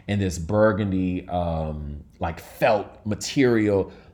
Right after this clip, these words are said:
It was sick. And it just really reminds you of, like, that all-American college movie scene, but it was, like, on everybody's menswear collection. So I remember looking at, um,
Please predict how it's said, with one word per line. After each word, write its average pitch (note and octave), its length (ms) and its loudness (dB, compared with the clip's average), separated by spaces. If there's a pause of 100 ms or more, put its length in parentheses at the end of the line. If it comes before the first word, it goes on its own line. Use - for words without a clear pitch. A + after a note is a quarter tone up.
(300)
It C3+ 120 4
was A2 140 -2
sick. - 600 -2
And A#2 100 4
it A#2 80 2
just D#3 240 0
really F#3 180 2
reminds F#2+ 580 2
you F#2+ 60 0
of, E2 80 -2
like, E2+ 200 2
that E2+ 180 0
all-American F2 760 0
college F2 500 0
movie E2 600 -4 (300)
scene, G#2 680 0
but G#2 120 0
it G#2 120 0
was, G#2 220 -4
like, F#2+ 480 0 (420)
on A#2+ 280 4
everybody's G#2 760 4 (120)
menswear F2+ 640 0
collection. E2+ 680 -6 (800)
So C3 680 8 (400)
I B2+ 100 8
remember A#2 680 4
looking G2 520 0
at, E2 540 0 (420)
um, D#2+ 580 0